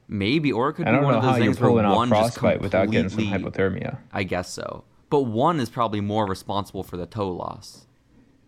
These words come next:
Speaker 2: The
Speaker 1: You know?
Speaker 2: frostbite.
Speaker 1: Really? Okay, okay, okay.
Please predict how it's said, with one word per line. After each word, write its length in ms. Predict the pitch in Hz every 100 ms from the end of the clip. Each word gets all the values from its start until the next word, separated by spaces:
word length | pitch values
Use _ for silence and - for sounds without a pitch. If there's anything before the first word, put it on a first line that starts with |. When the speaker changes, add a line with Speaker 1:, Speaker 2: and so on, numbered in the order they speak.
| _ _ _ _ _ _ _ _
Speaker 2:
The 160 | 127 170
Speaker 1:
You 60 |
know? 100 | 208
Speaker 2:
frostbite. 200 | 190 131 - _ - _ _ _
Speaker 1:
Really? 460 | - 101 120 95 85
Okay, 280 | 95 107 90
okay, 220 | 90 87
okay. 360 | 90 - 85 -